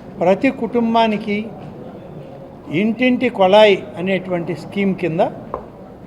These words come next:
నీరుని ఇవ్వడానికి, త్రాగునీరుని ఒక ఆలోచన చేసి ప్రోగ్రామ్ చేయడం జరిగింది. గతంలోనే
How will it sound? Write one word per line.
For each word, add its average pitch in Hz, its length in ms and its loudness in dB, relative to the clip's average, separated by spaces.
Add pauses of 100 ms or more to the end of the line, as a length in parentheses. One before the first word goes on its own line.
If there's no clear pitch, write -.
(2250)
నీరుని 240 440 4
ఇవ్వడానికి, 202 540 4 (680)
త్రాగునీరుని 185 800 4 (1400)
ఒక 156 120 -6
ఆలోచన 208 500 6 (120)
చేసి 175 260 -2 (160)
ప్రోగ్రామ్ 180 520 2
చేయడం 156 340 -4
జరిగింది. 131 360 -10 (1900)
గతంలోనే 233 640 6